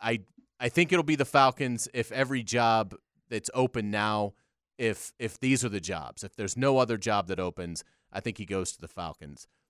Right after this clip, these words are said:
But I think, uh, I think Bill Belichick, I think he would be more interested in the Jaguars than the Falcons. It's a better job. You have your quarterback. And, uh, I, I think we're still a long way from knowing on,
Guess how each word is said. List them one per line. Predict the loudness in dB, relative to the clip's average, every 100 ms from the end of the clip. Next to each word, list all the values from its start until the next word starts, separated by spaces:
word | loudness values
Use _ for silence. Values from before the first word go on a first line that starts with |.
| _
But | -2 0 0 -4
I | -6 -6
think, | -2 -4 -4 -2
uh, | -2 -2 -4 -8
I | -6
think | -4 -4
Bill | -4 -4
Belichick, | -2 -2 -2 -4 -4 -4 _ _ _ _ _ _ _ _
I | -10
think | -8 -6
he | -2 0
would | 0
be | 0 2
more | 2 0
interested | -2 -2 0 0 -4 -4
in | -4
the | -4
Jaguars | -2 0 0 0 -2 -2 -6 -12 _
than | -4
the | -2
Falcons. | 0 0 0 -6 -10 -12 -14
It's | -14
a | -6
better | -2 -2
job. | -2 0 0 0
You | -2
have | -4 -4
your | -8
quarterback. | -4 -4 -2 -2 -2 -6 _ _ _ _ _
And, | -6 -4 -4 -2
uh, | 0 0 -2 -6 _ _ -8
I, | -6 -4
I | -4 -4
think | -4 -6
we're | -4 -4
still | -2 -2
a | -2
long | -2 -2
way | -4 -6
from | -8 -10
knowing | -8 -8
on, | -10 -12